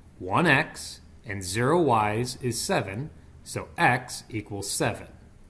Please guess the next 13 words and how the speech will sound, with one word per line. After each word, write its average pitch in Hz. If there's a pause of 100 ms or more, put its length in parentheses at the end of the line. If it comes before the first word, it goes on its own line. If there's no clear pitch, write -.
(600)
Zero 110
X - (200)
and 101
one 156
Y 107
is 90
three, 170 (400)
Y 104
is 95
three, 156 (240)
for 165
a 160
solution 120